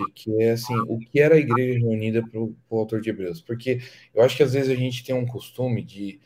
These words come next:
é, olhar pra história só do que a gente conhece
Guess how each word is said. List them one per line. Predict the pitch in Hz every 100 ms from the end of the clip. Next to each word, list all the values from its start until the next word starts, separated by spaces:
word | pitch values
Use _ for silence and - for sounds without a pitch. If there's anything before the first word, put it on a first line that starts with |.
| _ _ _ 95
é, | 98 98 98 -
olhar | 107 107 123
pra | 120 104
história | - - - 120 127 101 113 - _ _ _
só | 131 135
do | 131 139 131
que | - 143
a | 135
gente | 120 131 -
conhece | - 113 101 120 - -